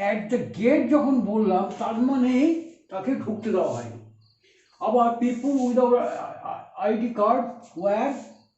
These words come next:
turned away, were turned away from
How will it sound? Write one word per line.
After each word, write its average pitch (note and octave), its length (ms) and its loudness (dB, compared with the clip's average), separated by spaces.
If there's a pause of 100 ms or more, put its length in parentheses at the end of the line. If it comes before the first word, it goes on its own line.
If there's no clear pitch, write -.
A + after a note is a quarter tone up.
turned B3 400 2
away, - 200 -12 (1500)
were F3 340 -2 (4000)
turned D#3+ 400 -6 (140)
away D#3+ 240 -4 (2000)
from D#3 140 -6